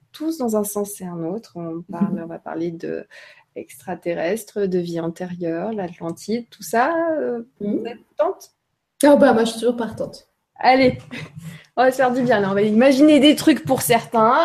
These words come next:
Speaker 1: et on va prendre conscience pour d'autres. Et, euh, <laughs> voilà, chacun avance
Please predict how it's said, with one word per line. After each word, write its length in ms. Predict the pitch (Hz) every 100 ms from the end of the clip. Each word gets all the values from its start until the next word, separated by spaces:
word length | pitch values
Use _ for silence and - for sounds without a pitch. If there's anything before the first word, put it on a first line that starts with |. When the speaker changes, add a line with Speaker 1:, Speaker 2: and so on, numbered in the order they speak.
| -
Speaker 1:
et 160 | 247
on 180 | 233 240
va 320 | 233 240 233 233
prendre 240 | 262 294
conscience 520 | 294 285 294 277 269
pour 200 | - 247
d'autres. 480 | 220 214 247 349 -
Et, 200 | 254 226
euh, 180 | 202 185
<laughs> 580 | 330 - 320 - - -
voilà, 220 | 247 254
chacun 360 | 214 254 240 330 339
avance 420 | 285 277 320 370